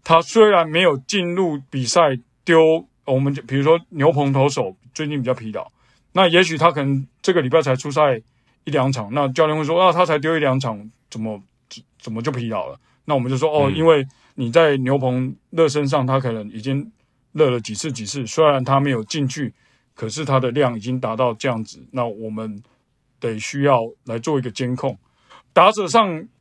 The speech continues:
Speaker 1: 我们也曾经有遇过一个情况，就是说，比如说当一个选手的状况正好的时候，教练当然希望他多打嘛。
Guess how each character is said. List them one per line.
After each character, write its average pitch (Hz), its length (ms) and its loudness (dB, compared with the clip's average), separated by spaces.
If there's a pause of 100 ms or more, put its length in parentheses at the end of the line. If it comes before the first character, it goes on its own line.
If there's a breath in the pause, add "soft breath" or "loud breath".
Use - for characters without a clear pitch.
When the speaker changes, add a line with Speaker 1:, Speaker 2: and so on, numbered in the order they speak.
(120)
Speaker 1:
我 156 140 -2
们 160 400 -4
也 143 180 0
曾 156 260 -4
经 180 520 -4
有 147 180 -4
遇 180 80 -2
过 170 160 4
一 160 60 2
个 147 100 0 (340)
情 135 320 -2
况， 147 320 2
就 147 80 -2
是 143 140 -4
说， 139 240 2 (480 soft breath)
比 135 120 -6
如 147 120 -2
说 165 160 2
当 180 240 2
一 - 20 -2
个 165 140 2
选 156 300 -2
手 123 440 -2
的 135 80 -8
状 185 200 4
况 175 180 0
正 170 180 2
好 120 220 0
的 113 80 -6
时 117 100 -4
候， 139 120 0
教 156 180 2
练 147 160 -2
当 143 100 0
然 139 80 -2
希 123 160 -8
望 123 140 -4
他 127 140 -2
多 127 260 -6
打 - 240 -8
嘛。 - 80 -20